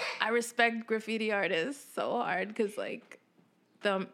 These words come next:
amount of pressure on the spray alone, 'cause you've seen my work, the lines are very fine. So I like everything to be, the graffiti is just like a freedom.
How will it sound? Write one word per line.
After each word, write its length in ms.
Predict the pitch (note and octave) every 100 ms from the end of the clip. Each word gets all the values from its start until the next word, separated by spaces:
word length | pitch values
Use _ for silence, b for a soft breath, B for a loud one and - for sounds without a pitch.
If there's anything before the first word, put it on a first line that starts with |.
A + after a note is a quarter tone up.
| -
amount 260 | G3+ G3+ G#3+
of 140 | G#3
pressure 500 | A3 G3 - G#3+ G#3
on 160 | C#3+ F#3+
the 100 | F#3
spray 640 | - F#3+ F#3+ G3 G#3 A#3+ B B -
alone, 500 | F#3 F3+ F3 G3 G#3
'cause 220 | G#3+ G3
you've 120 | A#3
seen 200 | A#3 C4+
my 120 | A3+ F3+
work, 280 | F3 D#3+ -
the 100 | F3
lines 440 | F3 F3 F3+ F3
are 80 | E3+
very 300 | E3 E3 E3
fine. 520 | E3 D#3+ E3+ F3 F3+ F#3 B B
So 160 | - F#3
I 160 | E3+
like 220 | F#3 E3+ E3+
everything 380 | F3 F3 F3 F3+
to 80 | E3+
be, 80 | F3 _ -
the 60 |
graffiti 500 | F3+ F3+ F3+ G3 F3+
is 180 | E3 D#3+
just 200 | D#3+ D#3
like 160 | D#3 E3
a 60 |
freedom. 680 | D#3+ - E3+ E3 D#3 D#3